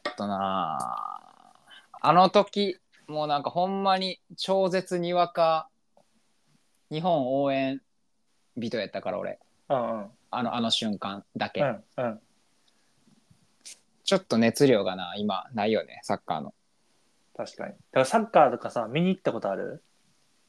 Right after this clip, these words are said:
Speaker 1: ないな。
Speaker 2: 試合。
Speaker 1: ないな。その、なんか機会がなかったし、そもそも。
Speaker 2: あ、じゃあ見に行こうや、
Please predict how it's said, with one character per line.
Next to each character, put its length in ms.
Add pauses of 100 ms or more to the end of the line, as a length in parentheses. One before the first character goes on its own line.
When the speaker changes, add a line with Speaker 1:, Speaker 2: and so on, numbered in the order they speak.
Speaker 1:
な 180
い 280
な。 480 (1300)
Speaker 2:
試 200
合。 120 (880)
Speaker 1:
な 220
い 100
な。 400 (400)
そ 120
の、 80
な 100
ん 20
か 120
機 140
会 240
が 100
な 120
か 80
っ 60
た 100
し、 60
そ 120
も 100
そ 120
も。 120 (1160)
Speaker 2:
あ、 60
じ 40
ゃ 40
あ 20
見 100
に 60
行 80
こ 80
う 20
や、 100